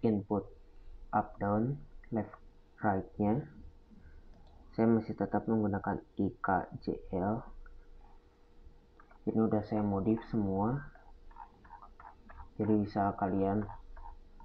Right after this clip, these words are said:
gunain selama-lamanya tanpa takut ininya ke close.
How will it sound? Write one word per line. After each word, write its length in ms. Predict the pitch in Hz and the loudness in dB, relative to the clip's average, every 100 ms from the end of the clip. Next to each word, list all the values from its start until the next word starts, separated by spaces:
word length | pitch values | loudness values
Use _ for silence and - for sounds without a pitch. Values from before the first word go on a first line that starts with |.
| - - - | -20 -14 -4
gunain 720 | 113 107 104 101 104 101 107 - - - - - - - - | 2 4 4 4 4 2 -2 -8 -18 -20 -20 -20 -20 -6 2
selama-lamanya 1040 | 104 104 101 101 101 95 92 92 107 135 - - - - | 6 6 4 2 0 0 0 0 0 0 -6 -12 -14 -4
tanpa 480 | 104 95 - - - - - - - - - - - - - | -2 -2 0 -2 -2 -8 -16 -20 -20 -20 -20 -18 -18 -10 0
takut 560 | 110 104 98 98 95 - - - - - - - - | 2 2 2 2 2 0 -8 -16 -14 -14 -14 -14 -2
ininya 320 | 110 104 101 | 2 4 2
ke 160 | 101 90 | 0 -6
close. 400 | - 90 104 - | -2 -2 -2 -6